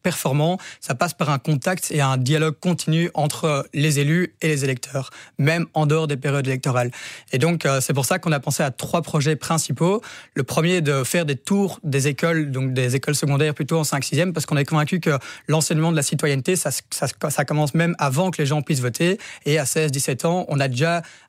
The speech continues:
un, parfois un intérêt pour comment ça fonctionne. On voit que c'est complexe, on a envie de pouvoir comprendre pour la première fois qu'on doit voter, pas voter au hasard. Et donc, ce serait de faire des tours dans les écoles qui, euh, informent et forment sur, tiens, pourquoi il faut voter, comment on vote, euh, comment fonctionne la Belgique, euh, de manière, euh, générale.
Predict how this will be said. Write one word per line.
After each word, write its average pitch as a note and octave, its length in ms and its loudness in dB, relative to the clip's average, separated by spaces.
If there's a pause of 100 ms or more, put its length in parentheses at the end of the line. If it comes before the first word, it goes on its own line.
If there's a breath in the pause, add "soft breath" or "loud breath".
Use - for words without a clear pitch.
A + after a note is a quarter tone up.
un, C3+ 100 0
parfois D3 460 -2
un C3+ 80 2
intérêt D3 380 2
pour F3+ 420 -2
comment D3+ 220 0
ça C#3 120 -4
fonctionne. F3+ 460 0
On C3 80 -2
voit C3+ 180 0
que - 80 -4
c'est D#3 100 -2
complexe, E3 400 -2
on C#3+ 60 0
a C3 60 2
envie B2+ 220 2
de D#3 60 -4
pouvoir D3 220 0
comprendre D3+ 440 0
pour - 140 -4
la B2+ 100 0
première C#3+ 200 0
fois D3 140 0
qu'on C#3 140 -2
doit C3 100 2
voter, C3+ 380 2 (280 loud breath)
pas D3 120 2
voter C#3 240 0
au C3 40 4
hasard. C3+ 380 2 (300 loud breath)
Et - 20 -4
donc, E3 140 2
ce - 60 0
serait F3 120 0
de E3 60 -6
faire F3+ 140 0
des D3+ 100 0
tours G3+ 180 2
dans F#3 80 2
les D3 140 0
écoles D#3+ 300 0
qui, E3 240 0
euh, C3 220 2
informent D#3 380 0
et C3+ 60 0
forment D#3+ 240 0
sur, - 200 -6
tiens, D3 220 -2
pourquoi D#3+ 300 0
il D#3+ 40 0
faut D#3 120 0
voter, C#3+ 360 0
comment D3 280 0
on D3+ 80 2
vote, C#3 260 0 (340 loud breath)
euh, A#2+ 220 0
comment D3+ 200 2
fonctionne - 260 -2
la C3+ 80 2
Belgique, C3+ 360 0
euh, C3 220 2
de B2+ 100 -2
manière, C3+ 360 2
euh, B2+ 200 0
générale. B2 440 0